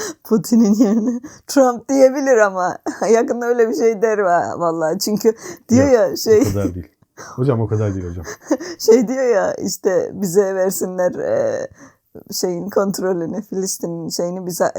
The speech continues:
Speaker 1: hallederiz diyor ya.
Speaker 2: E,
Speaker 1: Filistin'le ilgili
Speaker 2: Trump da
Speaker 1: bir şey
Speaker 2: şey
Speaker 1: dedi
Speaker 2: dedi
Speaker 1: ya.
Speaker 2: ya,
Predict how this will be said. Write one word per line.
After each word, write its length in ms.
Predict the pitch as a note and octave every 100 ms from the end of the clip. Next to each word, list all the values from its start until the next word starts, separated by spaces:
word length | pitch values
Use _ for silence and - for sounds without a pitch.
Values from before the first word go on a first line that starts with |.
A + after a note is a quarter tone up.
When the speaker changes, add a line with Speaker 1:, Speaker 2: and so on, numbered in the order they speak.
| - -
Speaker 1:
hallederiz 680 | F#3+ F3+ F3 F#3+ A#3+ - -
diyor 220 | - G3
ya. 320 | E3+ A3+ A3
Speaker 2:
E, 40 | -
Speaker 1:
Filistin'le 540 | - - A3+ - B3
ilgili 100 | A#3+
Speaker 2:
Trump 140 | A#3 D4
da 40 |
Speaker 1:
bir 60 | A#3
şey 120 | -
Speaker 2:
şey 80 | F#3
Speaker 1:
dedi 80 | F3
Speaker 2:
dedi 80 |
Speaker 1:
ya. 60 |
Speaker 2:
ya, 80 | D3